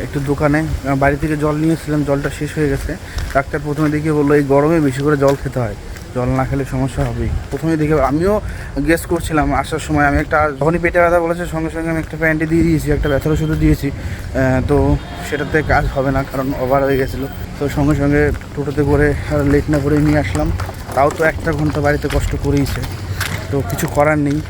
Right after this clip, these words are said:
এখন, আহ, নিয়ে আসলাম। নিয়ে আসার পরে ডাক্তার তো দেখেই বলল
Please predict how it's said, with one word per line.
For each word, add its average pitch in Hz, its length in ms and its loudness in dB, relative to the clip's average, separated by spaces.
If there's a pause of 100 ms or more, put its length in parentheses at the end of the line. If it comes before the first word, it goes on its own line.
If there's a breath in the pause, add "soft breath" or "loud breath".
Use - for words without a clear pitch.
(140)
এখন, 143 380 0 (1000 loud breath)
আহ, 131 280 0
নিয়ে 151 160 4
আসলাম। 151 280 2
নিয়ে 151 120 2
আসার 143 260 -2
পরে 156 160 -2
ডাক্তার 143 360 -2
তো 160 80 -4
দেখেই 151 340 0
বলল 147 320 0